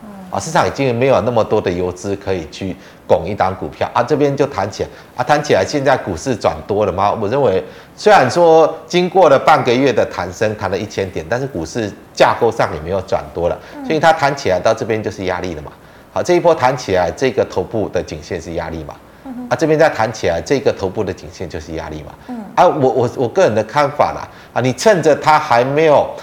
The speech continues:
Speaker 2: 出现一波真正的跌势之前，你就逢高去卖出，因为你看一下宏达电，基本上它还是亏钱的公司嘛。
Speaker 1: 对。
Speaker 2: 那亏钱的公司，
Speaker 1: 没错。
Speaker 2: 就算跌到二十块以下，其实也很正常。啊，现在是因为可能还有人没跑掉啊，你就趁着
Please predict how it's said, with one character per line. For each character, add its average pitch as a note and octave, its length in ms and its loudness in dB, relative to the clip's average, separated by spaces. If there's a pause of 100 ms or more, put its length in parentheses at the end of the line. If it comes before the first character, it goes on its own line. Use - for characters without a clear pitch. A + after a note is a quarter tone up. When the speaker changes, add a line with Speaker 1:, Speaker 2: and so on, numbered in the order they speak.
(240)
Speaker 2:
出 D#3+ 160 2
现 D#3+ 280 2
一 D#3+ 80 0
波 C#3 300 2
真 C#3 260 0
正 C#3 160 2
的 B2 80 4
跌 G2 220 -2
势 A2+ 180 -6
之 G#2 200 -8
前， D#2+ 340 -6
你 E2+ 100 -8
就 G#2 260 0
逢 F2 220 -6
高 F#2+ 200 0
去 F#2+ 180 -8
卖 F#2+ 180 -2
出， G2 160 -6
因 A2+ 80 -6
为 C#3 120 0
你 G2 100 -4
看 A#2 240 -6
一 - 20 -8
下 A2+ 160 0
宏 G2+ 160 -4
达 G2 160 2
电， G#2+ 220 0 (540)
基 E3 100 0
本 B2+ 100 4
上 B2+ 160 2
它 A#2 100 0
还 G#2+ 60 4
是 G#2 120 -2
亏 G2 180 -4
钱 E2 180 -10
的 D2 80 -12
公 D#2 200 -8
司 G3+ 180 -8
嘛。 D#2+ 140 -8
Speaker 1:
对。 - 380 -20
Speaker 2:
那 - 60 -2
亏 F#3+ 140 4
钱 D3 160 2
的 A2 80 0
公 C3+ 180 2
司， C3 180 0
Speaker 1:
没 C3+ 40 2
错。 C3 80 -4 (180)
Speaker 2:
就 E3 140 2
算 D3+ 260 4
跌 A2 140 0
到 B2+ 140 4
二 B2+ 160 2
十 - 160 -6
块 A2 200 0
以 E2 60 -2
下， F#2+ 240 -4
其 - 180 -10
实 B2+ 80 -10
也 F2+ 140 -4
很 F2 160 -8
正 F2+ 240 -6
常。 - 180 -10 (400)
啊， - 60 -6
现 D3 180 -2
在 C#3 160 4
是 C3+ 140 -4
因 B2 100 -2
为 B2 160 4 (240)
可 G2 100 -6
能 F#2+ 120 -4
还 A2 140 2
有 G2 80 4
人 D#2+ 160 -6
没 F2+ 120 -4
跑 E2 360 -6
掉 - 140 -2
啊， - 120 -6
你 F#2 80 -6
就 G2 160 -2
趁 F#2+ 240 -6
着 D#2 160 -6